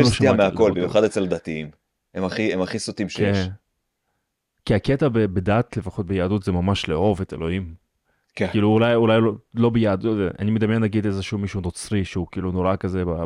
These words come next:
Speaker 2: בדת שלו, הוא נורא לתוך ישו, כאילו, מאוהב בישו, אבל במובן ה-, הכיפי של המילה.
Speaker 1: למה יש לי תחושה שיש איפשהו, איפשהו בעולם בובות מתנפחות, בובות מין, שהן נראות בדיוק כמו ישו? לא בדיוק, אתה יודע, אלא
Speaker 2: אה, זה
Speaker 1: לפי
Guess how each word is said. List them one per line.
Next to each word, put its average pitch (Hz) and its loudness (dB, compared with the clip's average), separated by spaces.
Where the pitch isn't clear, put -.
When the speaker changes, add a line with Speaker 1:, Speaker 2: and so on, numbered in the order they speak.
Speaker 2:
בדת 95 -2
שלו, - -8
הוא 76 -12
נורא 98 2
לתוך 92 -4
ישו, 90 -2
כאילו, - -16
מאוהב 117 2
בישו, 110 2
אבל 92 -2
במובן 95 -6
ה-, 87 -6
הכיפי 104 -6
של 85 -12
המילה. 92 -6
Speaker 1:
למה 135 2
יש 170 0
לי 113 -8
תחושה 127 0
שיש 117 0
איפשהו, 113 -4
איפשהו 104 -4
בעולם 95 2
בובות 90 0
מתנפחות, 101 -2
בובות 92 -2
מין, 131 -6
שהן 85 -8
נראות 90 -2
בדיוק 90 -6
כמו 85 -8
ישו? 78 -8
לא 147 4
בדיוק, 107 2
אתה - -6
יודע, 87 -2
אלא 82 -4
Speaker 2:
אה, 120 0
זה 85 -8
Speaker 1:
לפי 90 -4